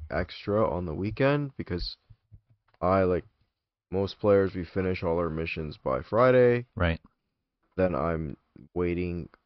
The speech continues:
Speaker 1: I'm not, I'm saving them till the Sun-, the Monday rollover. I'm not really, I'm being picky and choosy on which ones I wanna complete or,
Speaker 2: Yes.
Speaker 1: or re-, redeem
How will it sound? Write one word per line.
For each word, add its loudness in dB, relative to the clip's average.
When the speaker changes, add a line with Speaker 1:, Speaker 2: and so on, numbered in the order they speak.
Speaker 1:
I'm -2
not, 2
I'm -8
saving 0
them -4
till -2
the -10
Sun-, -4
the -4
Monday -4
rollover. 4
I'm -4
not -2
really, -6
I'm -10
being -12
picky -8
and -8
choosy -8
on -6
which -10
ones -8
I -6
wanna -8
complete -6
or, 0
Speaker 2:
Yes. -10
Speaker 1:
or -4
re-, -2
redeem -4